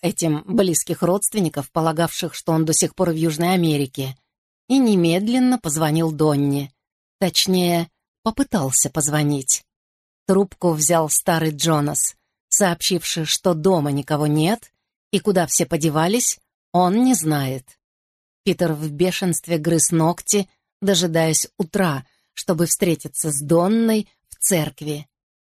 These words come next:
Его любимая, все такая же, со скорбными полукружьями у глаз и темными, словно грозовые тучи, волосами. Что за дурака они сваляли,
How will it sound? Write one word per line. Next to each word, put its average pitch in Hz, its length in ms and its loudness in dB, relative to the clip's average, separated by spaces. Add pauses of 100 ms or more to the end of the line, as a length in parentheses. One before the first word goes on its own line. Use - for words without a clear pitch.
(300)
Его 160 540 0
любимая, 156 880 -2 (580)
все 233 220 0
такая 151 560 -4
же, 135 280 -12 (440)
со 180 160 0
скорбными 170 600 0
полукружьями 156 840 0
у 151 160 2
глаз 156 500 -2 (340)
и 196 100 2
темными, 185 600 2
словно 170 380 2
грозовые 165 540 2
тучи, 165 320 0
волосами. 151 760 -2 (500)
Что - 280 -2
за 165 160 0
дурака 151 440 0
они 147 180 0
сваляли, 160 640 2